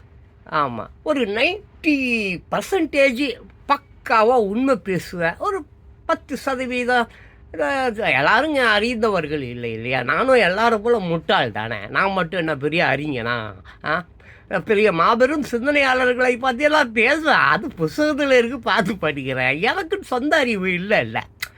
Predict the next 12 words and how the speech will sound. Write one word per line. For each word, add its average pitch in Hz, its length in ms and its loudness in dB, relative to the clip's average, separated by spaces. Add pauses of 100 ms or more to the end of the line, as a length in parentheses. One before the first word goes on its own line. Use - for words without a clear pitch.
(460)
So, - 360 -4
இதுதான். 190 460 0
அவர் 302 200 -2
எதையோ 233 560 2
சொல்ல 247 560 2
வரார் 202 280 4
என்பது 165 420 -4
என்னன்னா, 175 340 -4
"என்னை 302 400 0
போல 151 340 -2
ஜாலியா 127 840 0
இருங்க. 139 580 -2